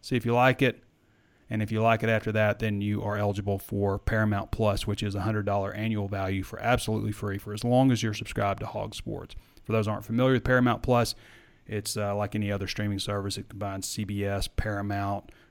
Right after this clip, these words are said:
Comedy Central, all of that stuff, movies, shows. It's another streaming service.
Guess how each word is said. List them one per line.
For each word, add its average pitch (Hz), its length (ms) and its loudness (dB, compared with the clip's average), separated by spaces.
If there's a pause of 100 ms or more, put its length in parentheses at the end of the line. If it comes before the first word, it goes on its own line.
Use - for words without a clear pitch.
Comedy 104 320 -2
Central, 101 500 -2
all 104 260 -4
of 95 100 -6
that 98 180 -6
stuff, 101 260 -6
movies, 104 400 -4
shows. 101 600 -4 (580)
It's - 100 -10
another 98 220 -2
streaming 107 360 -6
service. 107 460 -8